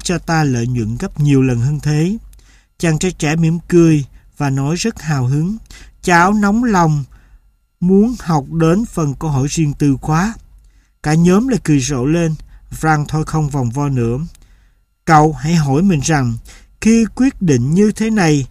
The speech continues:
mình có thành thật với bản thân không? Có tin vào trực giác của mình không?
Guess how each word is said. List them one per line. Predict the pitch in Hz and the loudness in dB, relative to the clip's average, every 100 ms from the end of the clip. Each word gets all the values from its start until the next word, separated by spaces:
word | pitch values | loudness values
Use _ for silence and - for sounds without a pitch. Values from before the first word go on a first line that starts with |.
| - _ - | -14 _ -6
mình | 147 160 156 135 | 2 4 4 2
có | 165 | -6
thành | 175 151 123 | -6 -6 -4
thật | 123 - | -6 -6
với | - | -8
bản | 160 127 | -6 -6
thân | 131 156 139 | -4 -4 -2
không? | 156 147 131 - - - - _ | -4 -4 -6 -12 -20 -20 -20 _
Có | 214 | -6
tin | - 247 247 233 - - | -2 0 0 0 -6 -6
vào | 156 143 | -2 -2
trực | - 131 - | -2 -8 -6
giác | - 202 - | -4 -4 -2
của | 185 | -2
mình | 156 131 | 0 -2
không? | 107 185 175 | -4 -4 -4